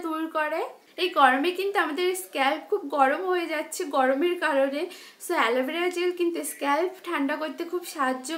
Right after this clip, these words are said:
করে, সাথে সাথে চুল লম্বা করতে সাহায্য করে, চুলকে প্রচুর ঘন করে, চুলকে smooth, shiny, soft বানায়, damage চুল ঠিক করে। অ্যালোভেরা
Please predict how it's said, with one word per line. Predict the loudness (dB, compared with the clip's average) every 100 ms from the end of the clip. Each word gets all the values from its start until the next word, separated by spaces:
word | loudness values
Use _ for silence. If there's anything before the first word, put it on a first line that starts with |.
| -4
করে, | -2 -4 -6
সাথে | -6 -6
সাথে | -6 -4 -2 -4
চুল | -4 -2 0
লম্বা | 0 0 -4
করতে | -4 -2 -2 -2
সাহায্য | -4 -4 -8 -6 -2
করে, | -2 -2 -6 -16 -18 -16 -8
চুলকে | -8 -4 -2
প্রচুর | -2 0 -2 -2
ঘন | -2 0 0 -2
করে, | -2 0 -2 -4
চুলকে | -8 -8 -4 -4 -2
smooth, | -4 -4 -2 -2 -4 -6 -6
shiny, | -2 0 -2 -2 -2 -4
soft | -2 2 2 0 -4
বানায়, | -2 0 0 0 -2 -10 -20 -18 -6 0
damage | 2 2 0 -2
চুল | -2 0 0 0
ঠিক | -2 -2 -2
করে। | 0 0 -4 -8 -20 -8 0
অ্যালোভেরা | 4 4 2 0